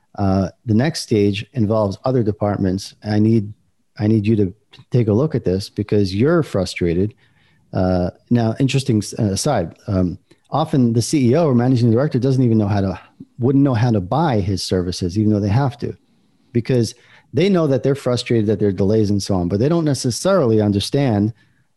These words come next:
the, the cause. But once,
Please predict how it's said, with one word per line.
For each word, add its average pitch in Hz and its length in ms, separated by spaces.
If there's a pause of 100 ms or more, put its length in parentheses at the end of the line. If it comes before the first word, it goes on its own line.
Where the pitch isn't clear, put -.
(140)
the, 117 480
the 113 180
cause. - 580 (640)
But 113 100
once, 160 320